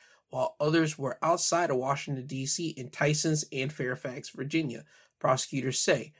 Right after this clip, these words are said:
buyers paid upwards of six hundred dollars per hour for services, and some even paid a monthly membership fee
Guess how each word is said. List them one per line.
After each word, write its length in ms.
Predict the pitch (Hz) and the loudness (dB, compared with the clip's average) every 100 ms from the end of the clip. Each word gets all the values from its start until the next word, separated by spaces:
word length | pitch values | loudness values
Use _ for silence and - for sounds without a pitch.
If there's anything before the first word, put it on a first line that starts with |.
| _ _ | _ _
buyers 480 | 127 131 135 135 - - _ | -2 2 2 0 -4 -12 _
paid 380 | - 175 165 156 | 0 2 2 2
upwards 560 | 160 156 - 147 143 - | 2 2 4 2 2 0
of 260 | 165 165 135 | 4 4 4
six 200 | 165 156 | 0 2
hundred 300 | 165 135 127 | 2 2 2
dollars 320 | 131 135 131 | 2 2 2
per 360 | - - 131 139 - | -2 0 2 0 2
hour 300 | 156 151 151 | 6 6 4
for 160 | 135 | 0
services, 600 | - 196 208 165 190 185 - - - - | -4 -2 0 2 2 2 -4 -20 -18 -2
and 120 | 151 | 0
some 300 | - 190 175 - | 6 6 6 2
even 280 | 160 147 | 2 2
paid 260 | 147 156 151 | 4 2 2
a 100 | 160 139 | 0 0
monthly 720 | 135 175 208 - 113 143 - _ _ _ - | 2 4 2 0 -12 -12 -16 _ _ _ 2
membership 440 | 156 160 151 151 | 4 6 4 2
fee 420 | 147 147 127 127 | 0 -2 -2 -4